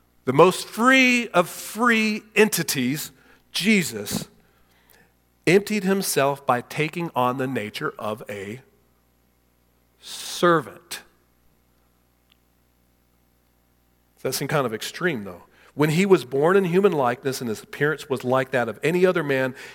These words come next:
he humbled himself and became obedient to the point of death, even death on the cross.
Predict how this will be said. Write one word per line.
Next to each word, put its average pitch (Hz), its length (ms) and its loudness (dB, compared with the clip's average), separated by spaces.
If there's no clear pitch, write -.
he 175 500 0
humbled 160 1000 0
himself 117 920 -4
and 131 100 -2
became 143 380 -2
obedient 151 1120 2
to 151 80 -2
the 139 80 4
point 160 340 2
of 143 160 -2
death, 120 320 2
even 123 260 -4
death 113 300 -4
on 113 80 -4
the 110 80 -10
cross. - 600 -12